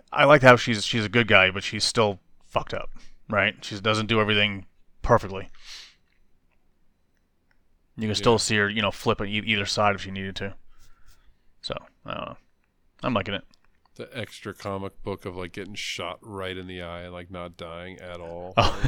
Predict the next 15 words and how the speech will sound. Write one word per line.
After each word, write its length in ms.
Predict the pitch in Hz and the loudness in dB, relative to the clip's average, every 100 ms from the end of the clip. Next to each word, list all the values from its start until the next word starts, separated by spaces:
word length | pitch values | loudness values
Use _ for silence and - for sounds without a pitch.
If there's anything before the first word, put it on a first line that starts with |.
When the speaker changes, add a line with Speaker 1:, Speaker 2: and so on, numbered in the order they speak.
| - | 4
Speaker 1:
<laughs> 720 | 151 139 151 170 - - - | 6 6 4 2 0 -8 -12
The 140 | 117 | -6
Joker, 340 | 110 110 131 123 | 2 2 4 0
yeah. 240 | 107 76 - - - - - - - - _ _ _ _ _ _ _ _ | 0 -2 -6 -14 -16 -20 -20 -20 -20 -20 _ _ _ _ _ _ _ _
Speaker 2:
And, 140 | 123 110 | -8 -6
like, 200 | 104 123 | -6 -6
intentionally 720 | 101 - 101 104 101 110 110 | -10 -10 -8 -6 -6 -6 -6
shooting 280 | - 113 110 | -6 -6 -6
him 60 | 113 | -6
in 80 | |
the 140 | 110 110 | -6 -6
eye 160 | 107 | -6
not 240 | 107 107 107 | -6 -8 -8
to 100 | 101 | -10
die 380 | 104 104 113 | -8 -6 -8